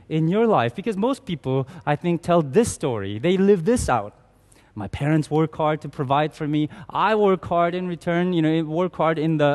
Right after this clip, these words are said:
uh, in the school to get into the best university as possible. I try to get the best job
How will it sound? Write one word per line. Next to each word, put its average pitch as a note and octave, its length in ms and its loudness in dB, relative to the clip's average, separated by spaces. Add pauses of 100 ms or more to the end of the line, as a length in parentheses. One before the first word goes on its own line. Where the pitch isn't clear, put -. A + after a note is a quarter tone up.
uh, D#3 160 -2
in E3 80 0
the D3+ 80 0
school G3+ 420 -6
to - 120 -10
get D3+ 140 0
into D3 160 -2
the C3 80 -6
best C#3+ 340 -2
university F3 580 -4
as D#3+ 80 -6
possible. F3+ 420 -6
I D#3 120 -2
try F3+ 160 -6
to F3 80 -6
get D#3+ 140 -4
the D#3+ 60 -8
best C#3+ 320 -4
job D#3 460 0